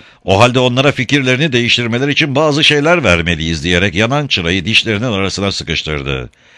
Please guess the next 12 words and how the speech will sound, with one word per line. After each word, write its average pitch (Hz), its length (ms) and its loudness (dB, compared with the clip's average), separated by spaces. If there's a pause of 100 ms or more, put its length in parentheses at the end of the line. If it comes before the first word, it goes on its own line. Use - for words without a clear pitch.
(280)
Denize 156 400 2
girip 87 340 0
kıyıdan 123 340 -2
hemen 139 260 0
ötede 82 340 -2
ilk 180 220 -4
şeytan 131 460 0
teknesinin 92 500 -2
yalpaladığı 101 680 -2
yere 101 280 -2
kadar 87 300 -2
gitti. 71 560 -6